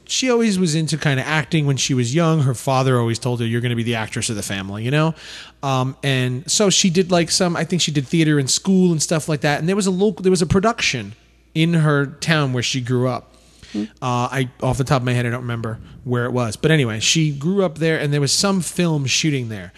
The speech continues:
Speaker 1: And, um, she kept passing by the set, and one day she walked up to the set. She saw, s-, she kept seeing, she was just watching them. 'Cause the truth is, whenever there's a movie shooting low, everybody's standing there watching, you know?
Speaker 2: Hmm.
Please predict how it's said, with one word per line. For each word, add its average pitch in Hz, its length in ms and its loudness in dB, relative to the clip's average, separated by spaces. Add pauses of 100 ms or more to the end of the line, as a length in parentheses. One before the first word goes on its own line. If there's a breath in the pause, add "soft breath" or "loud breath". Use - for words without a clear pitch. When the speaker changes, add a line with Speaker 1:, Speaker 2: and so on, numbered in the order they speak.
(320 loud breath)
Speaker 1:
And, 131 480 -2 (460 loud breath)
um, 117 420 -2 (180)
she - 260 0
kept - 440 2
passing 151 480 0
by 135 140 2
the 120 80 -4
set, 135 280 2
and 127 80 -8
one 165 120 -4
day 160 120 2
she - 160 -2
walked 143 220 0
up 127 80 -4
to 120 60 -14
the 127 80 -4
set. 127 220 -2
She - 160 -2
saw, 165 280 2
s-, 147 300 0
she - 160 -2
kept 156 220 -4
seeing, 165 540 2
she 165 120 -8
was 196 60 -6
just 170 120 -4
watching 139 460 0
them. 107 160 -6
'Cause 156 140 -4
the 180 100 0
truth 190 260 0
is, 180 160 2
whenever 160 360 0
there's 175 200 2
a 156 40 4
movie 165 380 2
shooting 156 360 0
low, 156 60 2
everybody's 170 400 2
standing 139 300 0
there 135 120 2
watching, 113 460 -4
you 117 80 -6
know? 139 180 0
Speaker 2:
Hmm. 139 60 -14